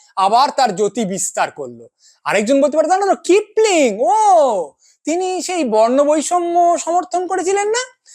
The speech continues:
বা তার লেখাপত্রে আমরা পড়ে নিতে পারি না এইরকম একটা মনোভাব যে উপনিবেশ যারা বিস্তার করছে তারা ভালো, আর যাদের উপর বিস্তার করা হচ্ছে তারা খারাপ?" তাহলে কি বাঘটা উপনিবেশ বিস্তারকারী,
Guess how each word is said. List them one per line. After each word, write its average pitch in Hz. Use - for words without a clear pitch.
বা 311
তার 330
লেখাপত্রে 320
আমরা 330
পড়ে 302
নিতে 311
পারি 330
না 392
এইরকম 285
একটা 302
মনোভাব 285
যে 226
উপনিবেশ 285
যারা 320
বিস্তার 294
করছে 302
তারা 254
ভালো, 247
আর 220
যাদের 208
উপর 294
বিস্তার 269
করা 277
হচ্ছে 262
তারা 220
খারাপ?" 294
তাহলে 233
কি 294
বাঘটা 240
উপনিবেশ 277
বিস্তারকারী, 269